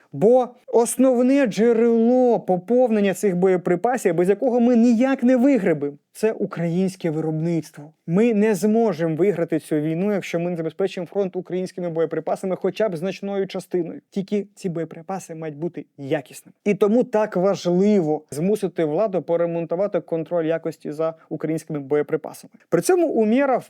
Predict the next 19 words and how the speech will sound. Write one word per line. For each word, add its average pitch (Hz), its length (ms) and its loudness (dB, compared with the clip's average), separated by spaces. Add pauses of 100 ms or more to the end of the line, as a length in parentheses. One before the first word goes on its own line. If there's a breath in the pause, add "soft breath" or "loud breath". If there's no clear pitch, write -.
(120)
півроку 226 600 2
бреше 185 680 2
про 156 180 -2
те, 185 160 -2
що 170 160 -6
він 156 140 -2
поремонтує 170 760 0
цю 156 200 -6
систему, 160 720 -4
ну 175 120 2
бо 165 200 2
її 175 380 0
непрацездатність 175 1120 -2
очевидна 165 420 -2
всій 156 220 -6
країні, 226 560 0
і 240 240 0 (140)
не 165 180 0
робить 160 440 0